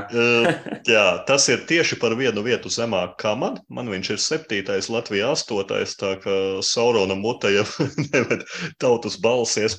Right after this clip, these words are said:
uzreiz piesakos uz tautas balsi, jo, ā, Viticultures man ir apmēram turpat, Kristapam noteikti ir zemāk, jo viņš tik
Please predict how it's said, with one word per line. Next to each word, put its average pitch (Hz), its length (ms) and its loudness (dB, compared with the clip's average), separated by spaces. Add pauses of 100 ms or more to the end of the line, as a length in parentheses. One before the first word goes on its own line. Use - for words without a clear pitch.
uzreiz 113 340 2
piesakos 95 640 0
uz 85 140 -8
tautas 92 400 0
balsi, 90 480 0
jo, 78 640 -10 (560)
ā, 92 600 -8
Viticultures 95 800 -2
man 107 140 2
ir 90 80 2
apmēram 92 440 0
turpat, 110 340 -2
Kristapam 101 500 -2
noteikti 85 400 -6
ir 76 120 -10
zemāk, 73 600 -8
jo 80 200 -10
viņš 78 200 -12
tik - 120 -20